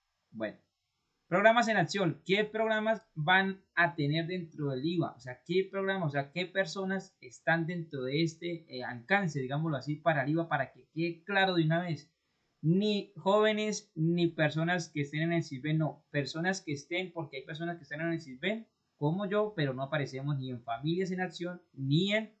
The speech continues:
Colombia Mayor. Y aquí dice claro, mire, se beneficiarán los setecientos mil hogares más pobres de Familias en Acción. Si hay dos o tres millones, la verdad yo no tengo ese dato, sería un mentiroso, pero si hay dos millones,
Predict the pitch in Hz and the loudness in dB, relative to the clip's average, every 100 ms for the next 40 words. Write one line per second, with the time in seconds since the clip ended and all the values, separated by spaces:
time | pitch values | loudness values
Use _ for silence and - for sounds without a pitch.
0 | _ 120 113 117 123 139 214 170 - _ | _ -16 -16 -16 -8 -2 0 0 -6 _
1 | _ _ _ 143 147 143 160 170 160 170 | _ _ _ 2 2 4 0 2 -2 -6
2 | - 175 160 123 123 110 _ _ _ _ | 0 6 6 4 -6 -8 _ _ _ _
3 | _ - 190 196 190 190 180 175 165 165 | _ -6 4 4 6 2 2 -2 0 2
4 | 160 190 220 - 165 170 165 156 156 147 | 6 6 4 0 0 0 2 -2 -2 -2
5 | 151 143 139 139 160 202 202 _ - 143 | -2 -2 -2 -2 0 -2 -4 _ -4 -2
6 | 127 175 190 190 160 160 175 165 - 185 | 6 8 8 4 -2 0 0 0 -4 -2
7 | 185 165 160 143 147 170 165 160 156 226 | 0 -2 -2 -2 0 0 0 -2 -2 -2
8 | 208 - _ _ _ _ - - 190 185 | -2 -4 _ _ _ _ -12 -2 2 10
9 | 196 185 - - _ _ _ _ _ _ | 10 10 4 -2 _ _ _ _ _ _
10 | _ _ _ _ 147 170 208 156 - _ | _ _ _ _ 0 8 8 6 0 _
11 | 127 123 - 180 190 190 185 196 147 117 | -10 -6 0 4 4 2 2 2 2 2
12 | 127 127 120 147 151 156 156 156 147 151 | 0 0 4 4 4 2 2 0 0 -2
13 | 143 151 165 165 170 156 127 135 147 147 | -2 4 4 4 -6 -10 -12 -10 -6 -6
14 | 139 127 160 160 170 135 123 - 127 127 | -8 -4 -2 -2 -6 -8 -12 -12 -10 -6
15 | 160 170 170 170 175 185 220 | -2 -2 -2 -2 -4 -4 -10